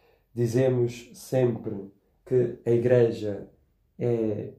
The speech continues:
é una, é una porque tem a sua fonte na Santíssima Trindade. É una graças ao seu fundador, Jesus Cristo.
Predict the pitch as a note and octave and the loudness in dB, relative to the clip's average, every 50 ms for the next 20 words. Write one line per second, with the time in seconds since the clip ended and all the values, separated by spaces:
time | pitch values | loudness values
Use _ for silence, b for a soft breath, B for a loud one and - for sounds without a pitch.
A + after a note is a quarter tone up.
0 | _ _ _ - C3 C3 B2+ C3+ D3+ E3 E3 E3+ F3 F3+ F3+ F3 - - _ _ | _ _ _ 0 2 4 4 6 6 6 4 4 2 0 0 -2 -8 -14 _ _
1 | _ _ _ _ _ _ _ _ _ _ - C#3 C#3+ C#3 D3 D#3 E3 E3+ F3 E3+ | _ _ _ _ _ _ _ _ _ _ 0 2 2 4 4 2 2 2 2 0
2 | E3+ - - E3+ E3 - - - - D3+ D3+ D#3 D3 - - - D3+ C#3 - - | -2 -2 -6 -8 -8 -8 -8 -4 -2 0 0 0 -2 -2 -4 -6 -6 -6 -6 -4
3 | - C3+ C3+ C#3+ C#3+ - - D3 D3 C#3+ C#3 - D3 C#3 B2+ C3 C#3 C3 - C#3+ | 2 4 4 4 4 0 -4 -4 -2 -2 -2 0 -2 -2 -2 -2 -6 -6 -4 -4
4 | C#3 C#3 C3+ - C#3+ C#3 C3 B2 A#2 A2+ A2+ A2 - - - _ _ _ _ _ | -4 -4 -4 -2 -2 0 0 0 0 0 -2 -4 -6 -10 -16 _ _ _ _ _
5 | _ _ _ _ _ _ _ - B2+ C3 B2+ C3 D3 E3 F3+ F3+ F3 F3 F3 F3 | _ _ _ _ _ _ _ -2 2 4 4 6 6 6 6 6 4 4 0 -2
6 | E3+ - - _ - - C#3+ C#3 C#3+ D3 C#3+ - D3 C3+ B2 C3+ C3+ B2+ - - | -4 -8 -12 _ -6 -4 -2 -2 -2 -2 -4 -4 -6 -4 -4 -2 -4 -4 -6 -6
7 | - C#3+ C3+ C3+ - C#3+ B2+ A#2+ A#2 A2 A2+ A#2+ C3+ C#3+ C#3+ C#3+ - - - A2 | -6 -4 -4 -4 -2 -2 0 0 2 2 4 4 4 4 2 0 -4 -8 -10 -4
8 | A#2 C3+ C3 C3 B2+ B2 - - B2+ B2 B2 B2 B2 - - G2 | -2 -2 -2 -2 -4 -6 -6 -4 0 0 2 0 0 -6 -14 -18